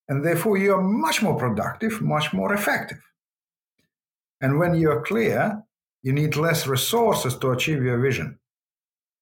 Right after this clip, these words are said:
We had many stories about people who started from nothing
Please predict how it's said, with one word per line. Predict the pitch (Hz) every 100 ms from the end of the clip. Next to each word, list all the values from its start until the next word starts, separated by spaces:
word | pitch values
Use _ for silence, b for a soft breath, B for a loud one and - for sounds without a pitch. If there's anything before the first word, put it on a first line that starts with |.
| _ _ _ _ _ _ _ _ _ _ _ _
We | - 123
had | 127 120 - _ _ -
many | 123 131 156
stories | 156 - 127 110 95 - - _ _ _ _ _ _
about | 113 127 123 -
people | 156 - 117 113
who | 113
started | - 135 131 - 107 -
from | - 101 95
nothing | 135 214 214 113 185